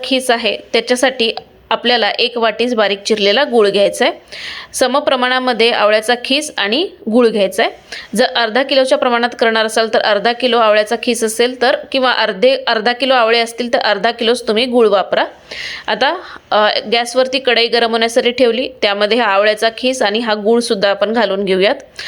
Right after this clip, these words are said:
आणि अजिबातही कुठेही पाण्याचा वापर न करता आपल्याला हे व्यवस्थित गुळासोबत शिजवून घ्यायचंय. बघू शकाल, गुळाला छान पाणी सुटायला सुरुवात झालेली आहे. समप्रमाणात गूळ घेतल्यामुळे,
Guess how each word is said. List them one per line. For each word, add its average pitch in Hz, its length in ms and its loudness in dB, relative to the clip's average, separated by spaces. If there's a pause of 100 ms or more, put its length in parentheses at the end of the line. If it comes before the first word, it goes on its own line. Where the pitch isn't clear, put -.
(180)
आणि 240 200 -2
अजिबातही 269 640 0
कुठेही 247 460 0
पाण्याचा 226 480 -2
वापर 196 360 0
न 220 200 0
करता 233 420 0 (380)
आपल्याला 233 400 0
हे 240 180 0
व्यवस्थित 233 640 0
गुळासोबत 220 680 2
शिजवून 196 420 0
घ्यायचंय. 202 360 0 (1200)
बघू 220 220 2
शकाल, 254 300 0
गुळाला 226 360 2 (120)
छान 240 180 -2
पाणी 233 340 -2
सुटायला 220 360 0
सुरुवात 202 380 0
झालेली 208 360 0
आहे. 262 180 0 (800)
समप्रमाणात 269 840 0
गूळ 240 240 2
घेतल्यामुळे, 254 600 0